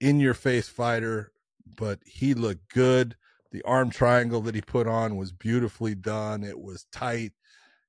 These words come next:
Just the whole fight, because he was fighting someone, you know, that in the stand-up is super long. He's got good power, and, uh,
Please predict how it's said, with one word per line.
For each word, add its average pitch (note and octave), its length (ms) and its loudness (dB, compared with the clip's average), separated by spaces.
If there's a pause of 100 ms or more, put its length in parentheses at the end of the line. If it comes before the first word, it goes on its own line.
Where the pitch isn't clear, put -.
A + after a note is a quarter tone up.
Just - 260 -4
the B2+ 80 2
whole A2 420 2
fight, B2 300 0
because A#2 220 -4
he D#3+ 80 2
was E3 120 2
fighting D3 300 2
someone, C3 560 0 (580)
you A2+ 100 -10
know, G#2+ 200 -8 (260)
that A2+ 260 0 (460)
in B2 160 -2
the A2 80 -4
stand-up C3 540 0
is G2 160 -12
super - 460 -2
long. A#2+ 560 4 (300)
He's G#2 160 -8
got G#2 220 -4
good C3 240 4
power, A#2 560 0 (500)
and, G#2+ 460 -8
uh, G2 320 -8